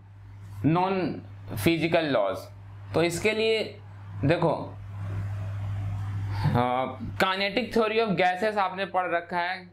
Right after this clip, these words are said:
eleventh class में, ठीक है, कि एक gas का molecule लेते हैं, उस पे जो force लग रहा है वो हम निकालते हैं, other particle की वजह से वो ज-,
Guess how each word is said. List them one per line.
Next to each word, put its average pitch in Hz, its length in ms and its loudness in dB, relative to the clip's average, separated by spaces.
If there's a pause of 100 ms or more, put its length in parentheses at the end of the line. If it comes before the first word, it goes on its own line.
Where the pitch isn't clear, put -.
(160)
eleventh 160 380 2
class 135 380 -2
में, 101 180 -12 (400)
ठीक 165 160 0
है, 131 200 2
कि 170 180 2
एक 175 360 0
gas 170 360 0
का 180 100 2
molecule 170 520 0
लेते 170 340 0
हैं, 175 360 -2 (480)
उस 156 180 2
पे 185 100 2
जो 190 160 2
force 196 500 0
लग 196 160 4
रहा 190 140 4
है 185 60 -2
वो 190 100 2
हम 190 100 2
निकालते 175 540 0
हैं, 170 320 -2
other 160 300 2
particle 165 640 0
की 170 60 -6
वजह 160 160 4
से 160 200 -2
वो 151 140 0
ज-, 131 120 -2